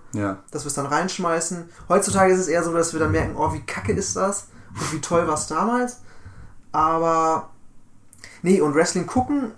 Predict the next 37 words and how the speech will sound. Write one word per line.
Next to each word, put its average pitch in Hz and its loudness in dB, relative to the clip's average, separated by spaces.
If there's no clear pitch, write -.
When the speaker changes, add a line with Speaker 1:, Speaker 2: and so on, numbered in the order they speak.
Speaker 2:
das 180 0
machen 196 4
wir 170 2
ja 160 0
tatsächlich 151 -2
auch 151 -2
regelmäßig 147 -4
zusammen 139 -4
noch. 127 -6
Speaker 1:
Ja. 101 -4
Speaker 2:
Äh, 143 -10
wenn 139 -10
wir 139 -6
uns - -6
da 135 -2
dann, 131 -4
gut, 147 -6
in 139 -4
letzter 151 -2
Zeit 147 -4
haben 147 -4
wir - -4
es - -6
auch 143 -4
nicht 156 -6
mehr 165 -6
so 156 -8
geschafft, 156 -10
dass 143 -10
wir 143 -6
da 131 -4
einmal 143 -4
im 139 -10
Monat, 170 -4
das - -14
haben 147 -6
wir 135 -6